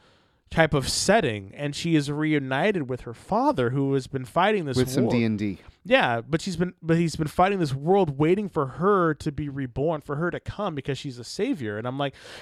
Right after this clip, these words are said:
Speaker 1: "Why? What is she a savior of? What is this world? You know, is it?"
Speaker 2: The star brand on the hand was a little weird 'cause to me that was too star brandy, but that was my really only one complaint.
Speaker 1: But still, though, I'm like, I'm really intrigued about what happens
Speaker 2: And we have
Speaker 1: because
Speaker 2: Battle Dog.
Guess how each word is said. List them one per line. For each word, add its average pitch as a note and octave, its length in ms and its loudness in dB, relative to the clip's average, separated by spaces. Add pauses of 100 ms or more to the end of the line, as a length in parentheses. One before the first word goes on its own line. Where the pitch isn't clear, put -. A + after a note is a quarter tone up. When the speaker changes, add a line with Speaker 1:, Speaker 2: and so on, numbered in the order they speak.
(160)
Speaker 1:
"Why? C3+ 420 -2
What C#3 240 -4
is B3+ 100 -6
she A3+ 200 -12
a G#3 60 -8
savior E3+ 520 0
of? C#3 340 0
What D3+ 280 4
is G3 160 0
this C#3+ 240 0
world? A#2+ 720 2 (140)
You D3+ 100 -6
know, C#3 220 0
is B2+ 260 -6
it?" B2+ 180 2
Speaker 2:
The B2+ 80 -4
star E3 320 4
brand C3 300 4
on A2 140 0
the A2 80 0
hand A2 240 0
was G2 100 -2
a G2 40 -6
little G2 200 -2
weird F#2 380 -2
'cause - 180 -4
to - 140 -4
me A#2+ 140 4
that G#2+ 120 0
was G2 100 -6
too - 160 -6
star G2 300 -2
brandy, F2 320 -4
but F2 140 -6
that A2+ 40 2
was A2 120 0
my G#2+ 100 0
really G#2 240 2
only F#2 160 -4
one F2+ 140 -8
complaint. A3+ 240 -4
Speaker 1:
But - 40 -10
still, F4+ 220 0
though, D3+ 200 4
I'm D#3 180 0
like, G#3+ 260 -2 (340)
I'm G3 280 0
really G#3+ 440 2
intrigued F3+ 560 -2
about D3 260 0
what C#3 240 2
happens B2+ 580 -8
Speaker 2:
And C3+ 80 0
we C#3+ 60 4
have C3+ 80 6
Speaker 1:
because C3+ 100 4
Speaker 2:
Battle B2 260 6
Dog. A#2 400 2